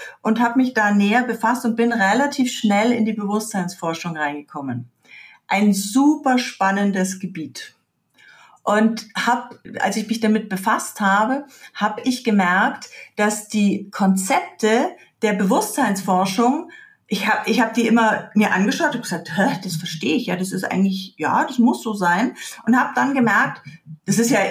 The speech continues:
ähnlich wie Quantenphysik. Heute weiß ich, das ist Quantenphysik.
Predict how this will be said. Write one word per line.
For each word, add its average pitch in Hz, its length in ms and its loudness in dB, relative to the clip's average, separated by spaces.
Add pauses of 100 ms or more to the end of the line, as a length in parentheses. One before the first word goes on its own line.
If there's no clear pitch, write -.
ähnlich 240 360 2
wie 226 180 4
Quantenphysik. 190 800 -6 (320)
Heute 214 420 0
weiß 180 360 0
ich, 392 440 -2 (120)
das 220 160 -4
ist - 580 -6
Quantenphysik. 185 1040 -2